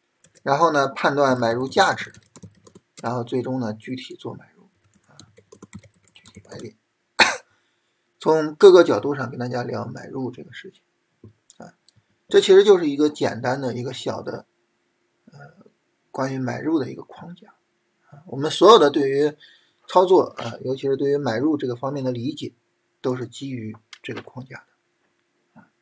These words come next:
这个框架这个东西呢，它很简单啊，你训练一下的话，可能训练个一两个月，可能就训练的差不多了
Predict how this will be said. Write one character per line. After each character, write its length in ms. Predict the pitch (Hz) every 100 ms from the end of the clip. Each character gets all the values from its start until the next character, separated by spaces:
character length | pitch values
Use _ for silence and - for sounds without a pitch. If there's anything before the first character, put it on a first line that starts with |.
| _ _ _ _
这 100 | 294
个 80 | 262
框 180 | - 233
架 180 | 233
这 80 | 165
个 80 | 143
东 180 | 139 160
西 100 | 147
呢， 120 | 117
它 80 | 120
很 220 | - 185
简 240 | 185 131
单 240 | 113 - - _ _ _ _ _ _ _ _ -
啊， 140 | 131
你 240 | 143 147
训 240 | - 247 220
练 260 | 226 156
一 20 | 131
下 160 | 147
的 100 | 117
话， 180 | 131 117
可 120 | 123
能 160 | 120 165
训 160 | -
练 180 | 175 160
个 340 | 135 127 117 - _ _ _ _ _ _
一 100 | -
两 160 | 160 123
个 100 | 135
月， 200 | 156 135
可 100 | 131
能 140 | 113
就 100 | 127
训 180 | 127 131
练 140 | 120
的 60 | 120
差 180 | 120 120
不 80 | -
多 160 | 139
了 140 | 180